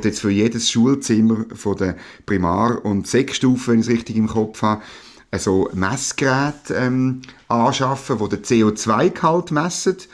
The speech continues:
Also nicht irgendwie den, den, den, den Virusgehalt, das kann man eh nicht einfach so messen. Aber das, die Geräte zeigen nur an, ähm,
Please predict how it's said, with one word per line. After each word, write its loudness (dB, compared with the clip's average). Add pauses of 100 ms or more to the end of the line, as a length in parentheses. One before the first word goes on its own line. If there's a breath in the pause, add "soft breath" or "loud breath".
(240 loud breath)
Also -6
nicht 2
irgendwie 2
den, 2
den, -6
den, 0
den 0
Virusgehalt, 0
das -4
kann -6
man -2
eh 2
nicht 2
einfach -4
so -4
messen. -4 (520 loud breath)
Aber -2
das, 0
die 2
Geräte 0
zeigen 0
nur 2 (120)
an, 2
ähm, 4